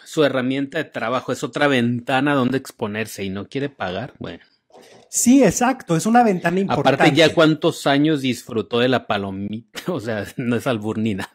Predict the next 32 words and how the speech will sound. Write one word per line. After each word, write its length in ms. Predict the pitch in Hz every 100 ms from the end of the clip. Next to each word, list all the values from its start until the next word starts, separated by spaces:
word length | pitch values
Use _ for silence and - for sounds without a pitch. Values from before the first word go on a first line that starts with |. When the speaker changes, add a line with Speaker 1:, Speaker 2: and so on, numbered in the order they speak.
| 123
Speaker 1:
cuántos 320 | 120 110 117
años 240 | 120 120 120
disfrutaron 680 | 113 - 104 92 104 113 120
de 80 | 107
la 160 | 101
certificación, 1040 | - 98 - - 110 - _ - 147 165 127
pues. 500 | 123 131 127 - _ _ 131
Speaker 2:
Sí, 200 | 220 277
de, 220 | 208 139
de 160 | 143
comercializar 840 | 165 180 180 185 175 165 - 196 208
con 180 | 233 214
ella, 540 | 233 262 240 156 110 -
de 60 |
Speaker 1:
Exacto. 320 | 101 - 185
Speaker 2:
ganar 380 | 180 180 185 196
dinero, 540 | 220 220 202 226 220 160
de, 260 | 165 -
de 80 | 175
Speaker 1:
De 140 | 170 175
que 80 | 143
Speaker 2:
venderle 240 | 190 226
a 60 | 233
las 280 | 208 180
marcas. 520 | 175 185 220 220 165 -
A 100 | 170
ver, 180 | 202 202
porque 240 | 190 196
ellos 240 | 202 254 196
van 140 | 233
y 40 |
les 60 | 214